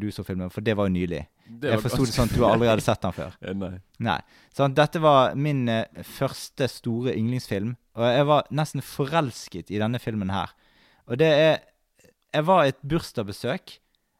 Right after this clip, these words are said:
Speaker 1: eh, der jeg så E T faktisk, som var den forrige
Speaker 2: Mm.
Speaker 1: filmen vi
Speaker 2: <laughs>
Speaker 1: snakket om.
Speaker 2: Ja, visst.
Speaker 1: Og så, eh,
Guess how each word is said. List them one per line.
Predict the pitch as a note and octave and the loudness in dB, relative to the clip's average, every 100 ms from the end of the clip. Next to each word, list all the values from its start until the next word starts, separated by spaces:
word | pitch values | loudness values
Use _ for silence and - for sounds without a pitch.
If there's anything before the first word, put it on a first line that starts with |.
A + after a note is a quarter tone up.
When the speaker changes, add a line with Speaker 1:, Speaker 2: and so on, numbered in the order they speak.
| - | -8
Speaker 1:
eh, | C3 B2+ | -2 -2
der | C3 D#3+ | 2 2
jeg | A#2 | 0
så | - - - C3 - - | -4 -8 -4 -4 -4 -4
E | D3 A#2 | -4 -4
T | - D#3 A#2 | -6 -4 -2
faktisk, | G#2+ G2 G2+ | -4 -4 -6
som | - | -4
var | A2 | -2
den | G#2 | -2
forrige | - A2 B2 | -4 -2 0
Speaker 2:
Mm. | D3+ | 0
Speaker 1:
filmen | A#2 A#2 | 0 2
vi | B2 | 0
Speaker 2:
<laughs> | - | 4
Speaker 1:
snakket | C#3 B2+ A#2+ | 4 4 4
om. | B2+ A#3+ - - | 4 2 -4 -12
Speaker 2:
Ja, | G2 | -6
visst. | G2+ A2 - - _ - | -4 -6 -12 -20 _ -2
Speaker 1:
Og | E3 | -2
så, | F#3 - G#3+ F#3 | 0 -4 -2 2
eh, | C#3+ C3+ - - | 2 2 -4 -16